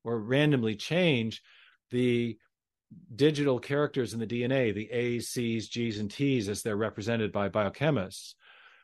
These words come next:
then that would generate novel sequences of information, which would build new proteins, which would help sustain the building of new forms of life.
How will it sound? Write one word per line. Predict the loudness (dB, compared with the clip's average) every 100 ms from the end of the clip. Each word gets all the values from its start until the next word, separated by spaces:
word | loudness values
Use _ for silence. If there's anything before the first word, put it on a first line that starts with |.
| _
then | 2 6 6 2 -2
that | 2 4 4 2
would | 2
generate | 2 0 2 2 2 -2 -8
novel | -4 0 0 2 2 0 -2 -10 _ _ _ _ _ _ _
sequences | -10 -4 -4 -2 -4 -4 -4
of | -4
information, | -4 -4 2 4 4 4 0 0 -2 -10 _ -6
which | -2 0
would | 4
build | 4 4
new | 2 0
proteins, | 4 6 6 6 6 6 4 -2
which | -6 -4
would | 0 0 -2 -12 -8
help | -4 -4 -2
sustain | -4 2 4 6 4
the | 6
building | 6 6 2 -2 -10 -4
of | 0
new | 0
forms | 0 -2 -2
of | -4 2
life. | 4 4 0